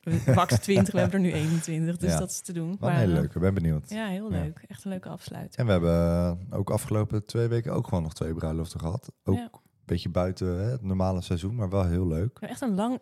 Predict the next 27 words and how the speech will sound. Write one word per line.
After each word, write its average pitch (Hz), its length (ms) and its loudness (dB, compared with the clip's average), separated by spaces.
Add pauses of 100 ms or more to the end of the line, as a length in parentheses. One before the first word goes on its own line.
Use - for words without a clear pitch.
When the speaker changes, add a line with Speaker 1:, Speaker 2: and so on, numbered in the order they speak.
(140)
Speaker 1:
een 196 200 -6
lang 240 260 2
jaar 208 220 -2
voor 190 120 -2
mijn 170 120 0
gevoel 170 220 0
wel, 156 160 -2
hè? 254 140 -6
Zo, - 140 -4
Speaker 2:
Ja, 95 140 4
Speaker 1:
eh, 175 60 -2
Speaker 2:
klopt. 175 440 -2 (100)
Speaker 1:
februari 202 400 -4
start 240 320 -6
en 233 60 2
dan 214 100 4
november 226 380 -4
de 247 120 -8
laatste. 254 520 -10
Speaker 2:
Klopt 123 280 0
inderdaad, 73 580 -4
ja. 85 180 -2
Speaker 1:
Ja. 196 160 -4 (480)
Speaker 2:
Hé, - 100 -2
wat 190 100 0
leuk. 110 360 2 (120)
Speaker 1:
Ja. 240 240 -8